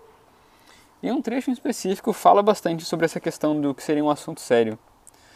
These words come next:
Quando o Pequeno Príncipe começa a conversar com o personagem principal do livro,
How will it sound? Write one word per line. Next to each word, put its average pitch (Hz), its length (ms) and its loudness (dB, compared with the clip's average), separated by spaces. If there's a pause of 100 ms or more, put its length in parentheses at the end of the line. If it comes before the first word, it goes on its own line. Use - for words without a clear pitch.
(600)
Quando 143 720 4
o 156 80 -8
Pequeno 175 320 -4
Príncipe 160 540 -4 (1200)
começa 127 320 -2
a 135 40 -2
conversar 135 460 2
com - 160 -6
o 120 40 -6
personagem 123 460 -2
principal 127 420 0
do 117 100 0
livro, 123 300 -4